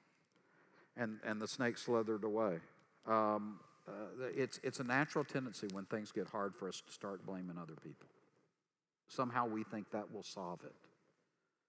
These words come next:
But the, the first step for a believer when things are hard is to ask God, "To what extent am I,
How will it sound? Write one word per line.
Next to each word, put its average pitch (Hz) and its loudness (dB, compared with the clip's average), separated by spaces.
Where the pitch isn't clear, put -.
But 120 0
the, 143 -4
the 127 -4
first 165 6
step - 6
for 120 6
a 113 6
believer 113 6
when 98 0
things 104 -2
are 95 -2
hard 98 0
is 90 -4
to - -2
ask 107 0
God, 101 4
"To - -2
what 113 6
extent 107 0
am 95 0
I, 98 2